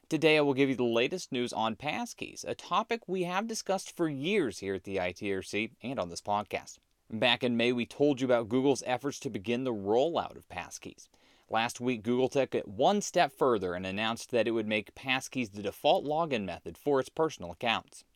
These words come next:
Many may be wondering, "What does this mean?" Here's how it will work. When users sign into their personal accounts, instead of using a username and password, they will see a prompt to create and use a passkey, typically a face scan, fingerprint, or a pin,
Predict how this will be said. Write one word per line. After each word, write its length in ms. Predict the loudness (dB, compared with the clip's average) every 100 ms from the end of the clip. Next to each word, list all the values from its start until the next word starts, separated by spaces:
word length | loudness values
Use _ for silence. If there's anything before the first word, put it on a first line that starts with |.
| _ -4
Many 260 | 0 2 2
may 140 | 0
be 120 | 0
wondering, 440 | 2 2 2 -2 -4 _ _ _
"What 140 | -2
does 100 | -2
this 220 | -2 -6 -4
mean?" 340 | -4 -2 -6 -10 _ _ _ _ _
Here's 300 | 4 4 4
how 180 | 0
it 60 | 2
will 160 | 2 2
work. 320 | 0 0 -10 _ _ _ _
When 160 | -2 2
users 340 | 2 0 -2
sign 300 | -2 0 0
into 180 | -2 0
their 140 | 0
personal 460 | 0 -2 -2 -8 -10
accounts, 420 | -8 -8 -8 -8
instead 400 | -8 -6 -2 0
of 160 | 0 0
using 320 | 0 0 -2
a 100 | -4
username 640 | -2 0 2 0 0 -2
and 140 | -6
password, 640 | -10 -10 -10 -8 -4 -4 -2
they 140 | -2
will 180 | 0 -2
see 280 | -2 -6 -4
a 60 | -4
prompt 640 | -4 -2 0 -2 -8 -10
to 100 | -10
create 500 | -6 -6 2 2 2
and 180 | -4 -4
use 220 | -4 -2
a 60 | -6
passkey, 720 | -8 -4 -4 -4 -8 -10 -10 _
typically 400 | -6 -4 -2 0
a 60 | 0
face 400 | 0 0 0 -4
scan, 360 | -6 -4 -4
fingerprint, 640 | -6 -6 -4 -4 -4 -6 -2
or 220 | 0 2
a 40 | 0
pin, 380 | 0 0 0